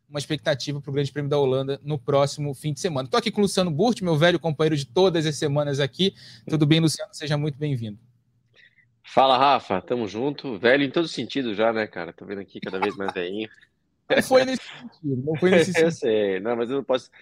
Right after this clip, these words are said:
Speaker 2: não posso perder a piada do mesmo jeito. E legal, vamos falar de coisa boa.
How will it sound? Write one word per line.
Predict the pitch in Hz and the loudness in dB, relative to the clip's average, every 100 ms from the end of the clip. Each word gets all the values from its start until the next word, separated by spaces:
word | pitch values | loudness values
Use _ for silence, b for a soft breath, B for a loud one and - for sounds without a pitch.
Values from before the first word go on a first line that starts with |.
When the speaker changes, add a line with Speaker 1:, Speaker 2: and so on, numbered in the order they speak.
| B B - | B B -14
Speaker 2:
não | - | -2
posso | 131 - | 0 0
perder | 139 123 | 2 4
a | 123 | 2
piada | 117 107 110 | 0 -4 -4
do | 110 | -8
mesmo | 104 101 | -8 -8
jeito. | 95 110 - b b b b b b _ | -4 -6 -6 b b b b b b _
E | - 104 101 101 | -10 -6 -4 -4
legal, | 104 127 127 156 | -2 2 4 2
vamos | 127 147 - | -2 -10 -8
falar | 120 123 123 | -4 -4 -4
de | 107 110 95 85 - | -10 -18 -18 -20 -20
coisa | 95 92 | -16 -16
boa. | 85 110 160 180 | -10 -8 -6 -8